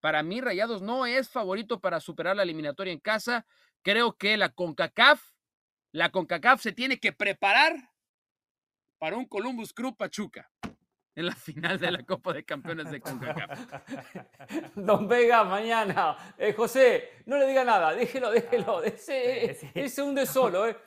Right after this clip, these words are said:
Speaker 2: Él se hunde solo, no se preocupe, eh,
Speaker 3: Sí.
Speaker 2: tranquilo.
Speaker 3: Yo a Don
Speaker 2: Tranquilo,
Speaker 3: Vega
Speaker 2: mañana
Speaker 3: le
Speaker 2: viene
Speaker 3: creo.
Speaker 2: Don Vegas y ahí tenemos la posta. A ver,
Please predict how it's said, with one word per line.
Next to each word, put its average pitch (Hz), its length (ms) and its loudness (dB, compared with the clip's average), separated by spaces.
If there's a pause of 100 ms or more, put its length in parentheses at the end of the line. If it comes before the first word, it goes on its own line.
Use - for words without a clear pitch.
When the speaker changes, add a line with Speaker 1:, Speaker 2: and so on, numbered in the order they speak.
(180)
Speaker 2:
Él 254 160 -4
se - 140 -8
hunde 240 220 -4
solo, 202 300 -4
no 190 60 -8
se 254 120 0
preocupe, 185 580 -4
eh, 156 80 -6
Speaker 3:
Sí. 196 80 -6
Speaker 2:
tranquilo. 180 520 -6 (500)
Speaker 3:
Yo 214 120 4
a 254 60 8
Don 220 180 2
Speaker 2:
Tranquilo, - 20 -10
Speaker 3:
Vega 226 160 2
Speaker 2:
mañana 220 140 2
Speaker 3:
le 208 60 4
Speaker 2:
viene 202 140 0
Speaker 3:
creo. 190 100 2
Speaker 2:
Don 175 100 4
Vegas 214 360 2 (300)
y 175 80 0
ahí 208 120 0
tenemos 202 260 0
la 175 140 2
posta. 160 560 -2 (380)
A 190 100 6
ver, 247 340 4